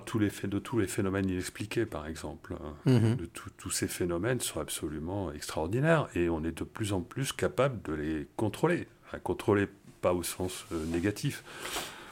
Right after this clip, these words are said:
Speaker 1: au sens où on est capable de les comprendre et de, de les provoquer.
Speaker 2: Alors, il y a Christophe qui demande, euh, « Et comment savoir quand ce paradigme est connu et accepté ? »
Speaker 1: Ben, moi, je,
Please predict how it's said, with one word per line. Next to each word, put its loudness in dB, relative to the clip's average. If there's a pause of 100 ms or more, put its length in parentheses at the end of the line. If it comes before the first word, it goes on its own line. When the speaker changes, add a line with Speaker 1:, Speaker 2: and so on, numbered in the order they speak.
(160)
Speaker 1:
au 4
sens 6
où 8
on 10
est 6
capable 6
de 4
les 4
comprendre 0 (1160)
et 8
de, 4 (100)
de 4
les 2
provoquer. 4 (480)
Speaker 2:
Alors, 8
il 8
y 8
a 4
Christophe 6
qui 4
demande, 8 (440)
euh, « 6 (300)
Et 10
comment 12
savoir 8
quand 6
ce 4
paradigme 8
est 8
connu 10
et 10
accepté ? » 0 (1120)
Speaker 1:
Ben, 12
moi, 12
je, 12